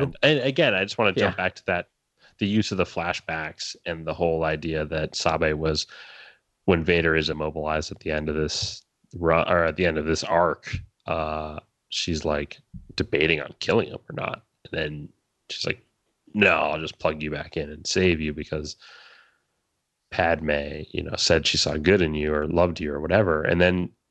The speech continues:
Speaker 1: I guess she comes to the revelation that also that nope, like, I guess that it's kind of this, this dark end of that conversation where she's like, "Actually, I don't think any of us really knew who you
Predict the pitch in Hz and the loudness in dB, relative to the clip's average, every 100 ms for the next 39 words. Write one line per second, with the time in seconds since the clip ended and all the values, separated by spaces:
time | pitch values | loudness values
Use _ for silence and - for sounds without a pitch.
0 | _ - 87 92 107 - - 101 95 92 | _ -4 2 0 0 -4 0 0 2 2
1 | 87 85 85 82 - 82 76 - 82 82 | 2 2 -2 -2 -2 -6 -6 -6 -2 0
2 | 87 80 78 78 - _ _ _ _ _ | -2 -2 -4 -4 -6 _ _ _ _ _
3 | _ _ _ _ _ _ _ _ _ _ | _ _ _ _ _ _ _ _ _ _
4 | _ _ _ _ - 85 82 87 92 90 | _ _ _ _ -6 2 2 2 -6 -8
5 | - 92 - - - - - - _ 113 | 2 0 0 -16 -20 -20 -20 -20 _ -20
6 | 113 98 104 123 117 107 101 95 - - | -6 -2 0 0 0 -4 -2 -4 -4 -2
7 | 139 90 82 78 - - _ - 82 - | 0 0 -2 -6 -6 -12 _ -10 -8 -10
8 | - _ _ _ _ _ - _ _ 95 | -14 _ _ _ _ _ -20 _ _ 2
9 | 90 - - 87 110 98 80 80 76 92 | 2 0 -6 -2 -2 -2 -4 -6 -4 -4
10 | 80 - 104 147 85 82 82 78 92 78 | -4 0 2 2 0 -4 -6 -4 -4 -2
11 | 85 80 78 - _ _ _ _ _ _ | -2 -2 -4 -10 _ _ _ _ _ _
12 | _ _ _ 92 98 - 85 80 78 - | _ _ _ -4 -2 0 0 0 -2 -8
13 | _ _ - 87 82 78 - 78 80 76 | _ _ 0 0 0 -6 -4 -4 -4 -6
14 | 73 76 82 - 82 80 76 73 - - | -8 -8 -10 -10 -8 -6 -6 -8 -10 -10